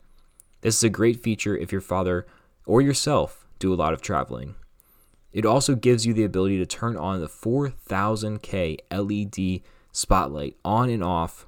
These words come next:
when you need it a, for a for-, more precise shave. You can also shave your balls in the dark. The Lawnmower four point oh even allows you to customize your trim through additional guard lengths with sizes one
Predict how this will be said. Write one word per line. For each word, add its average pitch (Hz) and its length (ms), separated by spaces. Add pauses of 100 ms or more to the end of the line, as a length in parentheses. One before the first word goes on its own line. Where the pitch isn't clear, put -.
(260)
when 98 120
you 95 60
need 101 260
it 90 220
a, 85 140
for - 260
a 69 40
for-, 90 480
more 127 360 (520)
precise 90 640 (140)
shave. - 540 (500)
You 98 100
can 110 160
also 101 600 (220)
shave 92 280
your 80 80
balls 60 320
in 78 100
the 73 60
dark. - 420 (540)
The 107 120
Lawnmower 110 460
four 107 240
point 101 220
oh 98 140 (160)
even 127 260
allows 98 580
you 95 320
to - 100
customize 117 600
your 120 120
trim 82 320
through 90 180
additional 117 540 (440)
guard 98 320
lengths 73 480
with 95 200
sizes 95 420
one 98 440